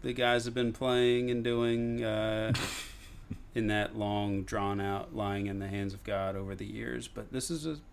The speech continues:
Speaker 1: yeah, seven, almost eight-minute version, so not crazy, crazy long. Um,
Speaker 2: Mm-mm. This, that's a good, that's a good length for it, I think. And if
Speaker 1: Yeah.
Speaker 2: you're going to go into something,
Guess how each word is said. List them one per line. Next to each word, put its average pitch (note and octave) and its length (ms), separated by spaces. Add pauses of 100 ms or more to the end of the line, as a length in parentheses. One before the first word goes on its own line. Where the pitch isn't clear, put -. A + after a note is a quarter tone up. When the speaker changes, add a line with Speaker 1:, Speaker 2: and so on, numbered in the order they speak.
(120)
Speaker 1:
yeah, C#4+ 200
seven, D3 600 (440)
almost - 280
eight-minute A#2+ 400
version, G#2+ 360
so A2+ 160
not A2 280 (120)
crazy, A#2 1080 (1200)
crazy A#2+ 380
long. G#2 520 (260)
Um, G2 720 (340)
Speaker 2:
Mm-mm. F2 380 (260)
This, G2 180
that's B2+ 280
a B2+ 60
good, F#2+ 320
that's G#2 200
a G#2 40
good E2+ 200
length C#2 280
for B1+ 240
it, B1+ 40
I A1+ 80
think. B1+ 260
And D2+ 80
if C3+ 40
Speaker 1:
Yeah. G2+ 80
Speaker 2:
you're G#2 100
going G2 220
to D#2+ 60
go D#2 200
into D#2 160
something, D#2 480